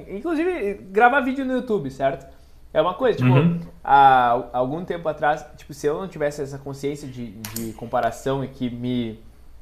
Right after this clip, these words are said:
Speaker 1: digamos assim, me, é, preveniu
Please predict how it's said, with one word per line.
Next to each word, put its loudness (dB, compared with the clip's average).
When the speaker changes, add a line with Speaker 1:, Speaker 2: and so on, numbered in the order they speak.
Speaker 1:
digamos -4
assim, -4
me, -2
é, 0
preveniu 4